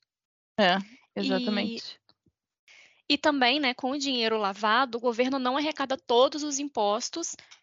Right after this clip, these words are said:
Speaker 2: que
Speaker 1: Uhum.
Speaker 2: deveria. Eu citei que, eh, eles, as pessoas que lavam dinheiro, elas não se importam em pagar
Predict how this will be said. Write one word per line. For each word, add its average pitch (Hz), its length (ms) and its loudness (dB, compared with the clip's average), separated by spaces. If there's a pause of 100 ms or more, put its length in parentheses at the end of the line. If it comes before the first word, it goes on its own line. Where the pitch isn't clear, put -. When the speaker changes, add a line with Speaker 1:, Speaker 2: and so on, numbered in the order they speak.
Speaker 2:
que 233 80 0
Speaker 1:
Uhum. - 20 -
Speaker 2:
deveria. 247 680 2
Eu 247 100 2
citei 277 500 -4
que, 202 380 -12 (100)
eh, 208 540 -8 (640)
eles, 196 880 -4
as 208 120 -6
pessoas 226 340 -4
que - 80 -6
lavam 208 260 0
dinheiro, 185 540 -6 (600)
elas 214 280 2
não 240 160 -2
se - 140 0
importam 233 680 2
em 202 100 -12
pagar 202 540 -2